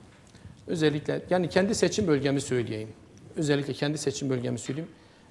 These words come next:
Elazığ, Yazıkonak, Akçakiraz, Mollakendi veya, ya da Yurtbaşı. Şimdi oradan herhangi biri, herhangi bir yere aday olduğunda özellikle o bölgenin insanları tanımalıdır.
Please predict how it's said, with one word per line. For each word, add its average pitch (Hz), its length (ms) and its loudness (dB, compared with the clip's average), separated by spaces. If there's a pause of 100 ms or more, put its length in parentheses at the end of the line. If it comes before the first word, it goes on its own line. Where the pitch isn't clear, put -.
Elazığ, 120 380 4 (600)
Yazıkonak, 139 500 -2 (260)
Akçakiraz, 147 800 -2
Mollakendi 143 600 -4
veya, 214 240 4
ya 233 260 6
da 220 60 0
Yurtbaşı. 208 500 -2 (760)
Şimdi 226 240 0
oradan 202 320 8
herhangi 190 440 4
biri, 175 340 4
herhangi 180 420 2
bir 170 80 4
yere 151 180 4
aday 170 220 6
olduğunda 156 420 4
özellikle 175 420 0
o 170 140 2
bölgenin 151 340 0
insanları 139 400 0
tanımalıdır. 123 680 -6